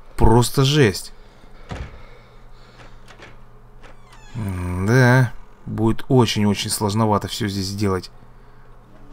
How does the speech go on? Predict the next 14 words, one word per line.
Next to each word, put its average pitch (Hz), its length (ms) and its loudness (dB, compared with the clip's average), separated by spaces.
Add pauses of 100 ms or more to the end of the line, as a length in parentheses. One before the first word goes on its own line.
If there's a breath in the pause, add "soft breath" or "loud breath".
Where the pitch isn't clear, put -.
(380)
И 123 100 -6
столько 131 580 2
окошек. - 680 0 (1000 soft breath)
Задолбаюсь 131 720 4
заколачивать 123 680 2
их. - 160 -8 (3250)
Вот 104 220 -4 (100)
те 101 140 -4
проблема. 113 840 4 (720 soft breath)
Не 110 300 2
было 127 200 4
печали, 127 400 2
как 87 160 -2
говорится. 85 460 -4